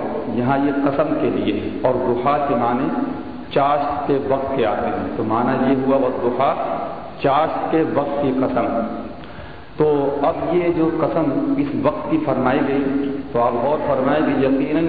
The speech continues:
اس وقت میں کوئی نہ کوئی اہمیت ضرور ہے کہ جس کی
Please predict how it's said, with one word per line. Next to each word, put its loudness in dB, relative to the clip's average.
اس 0
وقت 0
میں 4
کوئی 4
نہ 2
کوئی 0
اہمیت 2
ضرور 2
ہے 0
کہ 2
جس 2
کی 2